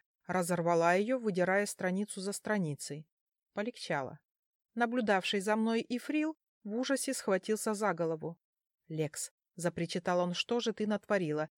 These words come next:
Это же древнее наследие твоей семьи. Эта книга насчитывает...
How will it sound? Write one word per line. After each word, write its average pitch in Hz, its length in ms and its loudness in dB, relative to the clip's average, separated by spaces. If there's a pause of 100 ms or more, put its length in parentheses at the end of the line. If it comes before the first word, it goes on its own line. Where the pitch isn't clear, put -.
(140)
Это 180 200 0
же 185 140 2
древнее 190 480 2
наследие 190 560 0
твоей 185 280 0
семьи. 156 480 -2 (220)
Эта 185 180 4
книга 226 340 2
насчитывает... 220 680 0